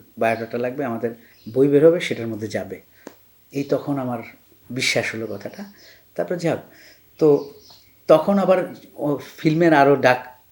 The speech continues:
পাচ্ছিলাম। এটা ছিয়ানব্বই সাল, কারণ পঁচানব্বই সালে ছবি মুক্তি পেয়েছে, ছিয়ানব্বই সালে পুরস্কারটা দিয়েছে। তো, তো আমি তখন, আমি ম-, তখন আমার মনে হলো, যখন প্রযোজক সমিতি এটা আমি সিগন্যালটা পেলাম,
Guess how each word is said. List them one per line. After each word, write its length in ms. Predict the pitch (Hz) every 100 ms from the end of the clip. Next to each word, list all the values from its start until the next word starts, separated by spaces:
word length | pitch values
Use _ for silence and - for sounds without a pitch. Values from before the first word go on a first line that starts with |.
| _ _ _
পাচ্ছিলাম। 640 | - - - 113 120 175 - _ _ _ _ _ _ _ - _ _
এটা 180 | - 143
ছিয়ানব্বই 440 | 131 - 143 160 147
সাল, 160 | 117 107
কারণ 140 | 117
পঁচানব্বই 420 | 107 135 156 160
সালে 180 | 160 160
ছবি 160 | 156 165
মুক্তি 200 | 160 170
পেয়েছে, 180 | 165
ছিয়ানব্বই 320 | - 143 151 147
সালে 220 | 156 143
পুরস্কারটা 600 | 143 127 - 127 - 120
দিয়েছে। 400 | 104 117 113 -
তো, 280 | - 165 - - - _ _ _ _
তো 200 | 139 -
আমি 480 | - 151 180 170 - - _ _ _ _ _ _ _ _ _ _ _
তখন, 260 | 156 147 175
আমি 320 | 165 202 233 -
ম-, 300 | 131 120 127
তখন 220 | 160 156
আমার 140 | 170 160
মনে 200 | 156 160
হলো, 140 | 135
যখন 260 | 127 131 147
প্রযোজক 280 | 165 170 165
সমিতি 300 | 185 180 175
এটা 140 | 170
আমি 180 | 175 180 175
সিগন্যালটা 520 | - 156 147 175 180
পেলাম, 460 | 180 202 170 170